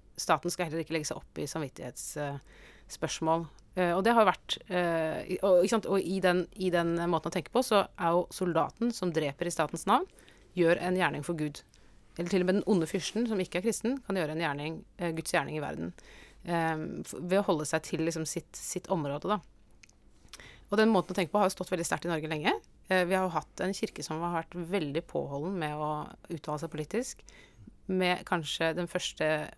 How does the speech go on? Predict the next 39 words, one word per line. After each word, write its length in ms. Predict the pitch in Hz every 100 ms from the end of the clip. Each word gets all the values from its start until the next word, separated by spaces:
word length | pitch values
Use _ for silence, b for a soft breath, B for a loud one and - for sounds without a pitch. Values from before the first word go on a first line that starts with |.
| -
ordentlige 400 | 160 - 170 175
endringa 400 | 156 156 156 165
i, 240 | 160 - 151
med 300 | 175 160 156
kirkens 360 | - 180 160 156
grunn, 240 | - 180 226
som 320 | - 170 156 -
Ei-, 140 | 175 160
Eivind 200 | 175 165
Berggrav, 340 | 156 156 165 175 -
biskop 360 | - 175 - 156
i 40 |
Oslo, 280 | 165 - 165 - B B B B B
tok 140 | 185 180
initiativ 320 | 175 175 160
til, 240 | 185 190 185
eh, 340 | 185 170 165
hvor, 240 | 165 170 170 202
hvor 320 | 165 160 160
de, 300 | 156 - 160
de 200 | 156 160
frasa 360 | - 143 - 147
seg 160 | 151
da 160 | 151 147
det 280 | 156 151 151
statlige 420 | - 151 - 151
delen 240 | 143 135 147
av 140 | 147
embetet, 480 | 139 - 156 175 185 - -
eh, 260 | 160 156 156
under 480 | 156 160 - 165
krigen. 380 | 156 156 135 190 - B B B B B -
Eh, 160 | 175
fordi, 400 | 170 180 165 156
på 240 | - - -
en 80 | 165
måte, 100 | 170
fyrsten, 440 | 180 - 160 156 - - -
eh, 300 | 180 170 170